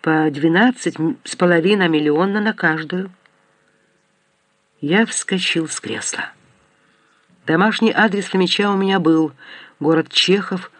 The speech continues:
улица Пионерская, дом пять, квартира три.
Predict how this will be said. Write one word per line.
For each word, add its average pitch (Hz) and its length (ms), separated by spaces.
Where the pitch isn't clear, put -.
улица 160 340
Пионерская, 160 720
дом 147 240
пять, 165 300
квартира 151 480
три. 117 380